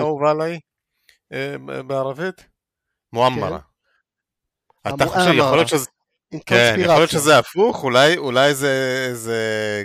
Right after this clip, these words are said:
Speaker 1: גוף ישראלי שתמרן את זה
Speaker 2: לא,
Speaker 1: כדי
Speaker 2: לא,
Speaker 1: לא.
Speaker 2: לא, לא, לא, לא. הצעירים האלה הם, אה,
Speaker 1: לא, לא
Speaker 2: בהחלט
Speaker 1: צריך
Speaker 2: לא
Speaker 1: לתמרן אותם,
Speaker 2: יכולים
Speaker 1: אתה
Speaker 2: להיות
Speaker 1: אומר.
Speaker 2: חלק ממועמרה.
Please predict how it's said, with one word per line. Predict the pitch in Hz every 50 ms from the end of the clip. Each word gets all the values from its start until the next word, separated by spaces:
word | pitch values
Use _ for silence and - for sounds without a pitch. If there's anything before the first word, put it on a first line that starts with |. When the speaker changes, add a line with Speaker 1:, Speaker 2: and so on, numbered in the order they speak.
| 98 104
Speaker 1:
גוף | 104 131 139 -
ישראלי | 151 131 - - 127 117 110 107 104 107 113 131 143 139
שתמרן | - - 143 135 127 127 120 - - 120 113 107 117 123 127 131
את | 127 117
זה | 110 120 120
Speaker 2:
לא, | 135 117 117
Speaker 1:
כדי | 113 104 113 120 120 120 123
Speaker 2:
לא, | 143 127 117 120 117 107 _ _ 101
Speaker 1:
לא. | - 165
Speaker 2:
לא, | 151
לא, | 143 143
לא, | 131 120 - _ _ _ _ _
לא. | 143 - - _ _ -
הצעירים | 143 139 - - 160 156 180 208 208 196
האלה | 180 170 180 190 190 190 185 180 180 175 165 160
הם, | 151 147 147 147
אה, | 147 143 143 143 143 139 135 139 143 131 139 135
Speaker 1:
לא, |
לא | 123 139 131
Speaker 2:
בהחלט | 135 139
Speaker 1:
צריך | - 160 123
Speaker 2:
לא | 131
Speaker 1:
לתמרן | - 147 123 110 104
אותם, | 101 98
Speaker 2:
יכולים | 95 147 139 147
Speaker 1:
אתה | 143
Speaker 2:
להיות | 143 139 131 82
Speaker 1:
אומר. | 80 82 80 - _ _ _ _ _
Speaker 2:
חלק | - - 151 147 147 - - 147
ממועמרה. | 143 143 139 135 135 135 - 135 135 131 127 117 -